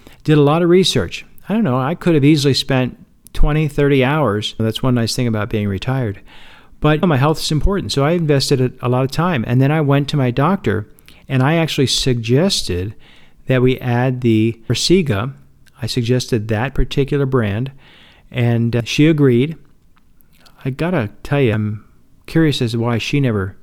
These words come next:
suggested something like that herself. But anyway, I suggested it to her. She agreed. And almost immediately when I started taking that,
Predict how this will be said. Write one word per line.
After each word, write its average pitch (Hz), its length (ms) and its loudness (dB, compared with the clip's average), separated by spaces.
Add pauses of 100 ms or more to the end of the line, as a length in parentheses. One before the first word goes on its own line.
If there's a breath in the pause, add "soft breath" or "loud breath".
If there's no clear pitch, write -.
suggested 110 480 -4
something 107 260 -4
like 98 200 -8
that 104 180 -6
herself. 110 440 -4
But 170 140 0
anyway, 127 400 2 (140 loud breath)
I 156 160 -2
suggested 165 500 -2
it 160 80 -8
to 143 120 -6
her. 127 220 0
She 147 280 -2
agreed. 123 500 0 (840 loud breath)
And 143 320 2
almost 151 560 -2
immediately 131 1040 0 (440 soft breath)
when 123 280 2
I 120 480 -2
started 127 420 0
taking 147 380 -2
that, 101 300 -4